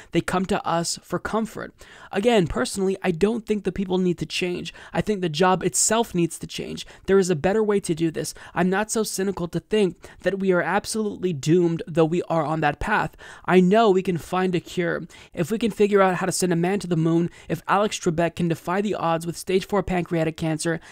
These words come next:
and if Harry Reid can actually overcome pancreatic cancer, he's now cancer-free, then we can fix this too. So she repeatedly, as you just heard, references a cure, and that we need to find a cure. But the problem is that you're not going to be able to find a cure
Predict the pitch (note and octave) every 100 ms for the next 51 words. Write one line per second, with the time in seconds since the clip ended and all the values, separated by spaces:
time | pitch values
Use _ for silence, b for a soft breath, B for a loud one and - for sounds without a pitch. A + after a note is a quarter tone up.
0 | B F3 E3+ G3+ A3 A3 G#3 F#3 D#3+ F3
1 | G3+ F#3+ G3 F3+ F3 - A3+ A#3 F#3 F#3
2 | D#3+ E3+ D#3+ D#3 - E3 D#3 F3+ G3 B
3 | B E3+ D#3+ D#3+ D3 D3+ C#3+ C3+ A#3 A#3+
4 | G3 B B F3+ F#3+ G#3+ B3 G3 F#3 -
5 | F3 - - E3+ C#3+ D#3 - - - A3
6 | G#3+ - - - B3+ B3 A#3+ F3+ G3 -
7 | G#3 G3 D#3+ E3 E3+ F3 - D#3 D3+ D#3+
8 | D#3+ D#3 E3 - - D#3 D#3 F3+ E3+ G#3
9 | F3 F3+ E3+ E3 - - _ _ _ -
10 | C#3+ - D#3 C#3+ D3+ D#3 _ _ - E3
11 | D#3 F#3 F#3 F3 C#3+ - D#3+ D#3 D3 -
12 | D3+ C#3+ - E3+ B B B B F3+ F#3
13 | A3 A#3 A3+ G3 E3+ D#3+ F3 F3+ F3+ F3
14 | F#3 A#3 - G#3 G3+ F3+ E3 F3 F3+ E3+
15 | D3+ - D#3+ D#3+ D3 - - G#3+ G3 E3
16 | D#3+